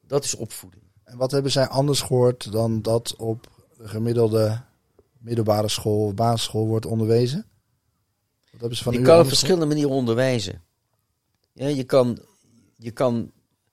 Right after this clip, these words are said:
Speaker 1: zeggen wat je moet zeggen. Lees voor het boekje. Maar je kan ook op, met een stuk emotie iets brengen. Hoe wordt het gepresenteerd?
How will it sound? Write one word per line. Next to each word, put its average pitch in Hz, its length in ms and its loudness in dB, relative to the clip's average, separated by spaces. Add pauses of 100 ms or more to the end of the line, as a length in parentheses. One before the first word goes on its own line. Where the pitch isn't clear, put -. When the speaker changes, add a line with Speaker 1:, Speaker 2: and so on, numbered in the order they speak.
(280)
Speaker 1:
zeggen 110 520 -2 (520)
wat 127 300 -2
je 127 80 -4
moet 104 180 -4
zeggen. 180 460 -4 (200)
Lees 123 280 -2
voor 127 120 -2
het 101 120 -6
boekje. 170 440 -18 (680)
Maar 135 220 -2
je 135 60 2
kan 143 100 -2
ook 135 140 2
op, 123 140 -6
met 117 160 -6
een 113 260 -8
stuk - 260 -10
emotie 131 680 0
iets 95 180 -14
brengen. 95 380 -8 (380)
Hoe 190 220 -20 (120)
wordt - 260 -4
het 135 100 -12
gepresenteerd? - 920 -10